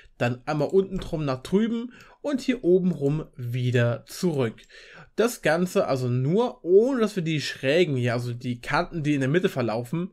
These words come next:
mitnehmen. Hierzu müssen wir eine Sache machen und zwar müssen wir die oberen vier Faces einmal mit Shift D duplicaten.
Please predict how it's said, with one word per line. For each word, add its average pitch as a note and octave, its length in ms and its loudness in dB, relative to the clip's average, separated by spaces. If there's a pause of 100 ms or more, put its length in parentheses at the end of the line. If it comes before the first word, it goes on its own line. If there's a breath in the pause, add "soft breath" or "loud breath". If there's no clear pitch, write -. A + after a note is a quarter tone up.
mitnehmen. C3 720 -2 (460 loud breath)
Hierzu B3+ 380 0
müssen G#3+ 280 0
wir F3+ 220 0
eine D3 240 -2
Sache D#3 240 -6
machen A#2+ 320 -4
und A#2+ 160 -10
zwar C#3 360 -4
müssen F#3 460 -2
wir F3 160 -4
die D#3+ 320 -10
oberen F#3 440 2
vier C#3 280 -2
Faces F3 560 -2
einmal B2+ 640 -4 (480 soft breath)
mit F#3 180 2
Shift - 380 -4
D B2 640 -2
duplicaten. C3 840 -2